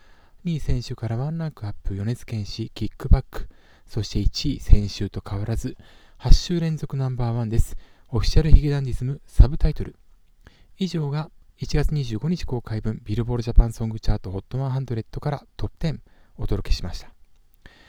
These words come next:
二千二十二年度に入ってから、オフィシャルヒゲダンディズムサブタイトル、負けなしの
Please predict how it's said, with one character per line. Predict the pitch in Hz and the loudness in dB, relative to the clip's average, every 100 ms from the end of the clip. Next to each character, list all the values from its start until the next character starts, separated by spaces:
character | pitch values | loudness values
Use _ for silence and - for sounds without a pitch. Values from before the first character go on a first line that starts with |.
| - - | -20 -8
二 | 120 | -6
千 | 113 160 135 | -2 -2 -2
二 | 135 | -2
十 | 160 143 123 | -2 -2 -2
二 | 127 | -2
年 | 151 160 | -2 -2
度 | 143 | -4
に | 139 | -2
入 | 139 135 | -2 -4
っ | |
て | - - | -4 -6
か | 135 | -2
ら、 | 139 143 - | -4 -4 -8
オ | |
フ | - | -4
ィ | |
シ | - | -2
ャ | |
ル | 113 | 8
ヒ | - | 8
ゲ | 120 | 8
ダ | 117 | -2
ン | |
デ | 107 | -4
ィ | |
ズ | - | -8
ム | 101 | -8
サ | - | -2
ブ | 120 135 | -2 0
タ | 156 | -4
イ | |
ト | 147 | -2
ル、 | 104 - - - - - | -6 -8 -18 -20 -20 -6
負 | 110 | -6
け | - 165 | -4 -2
な | 170 | -2
し | - | -2
の | 180 196 | -2 -4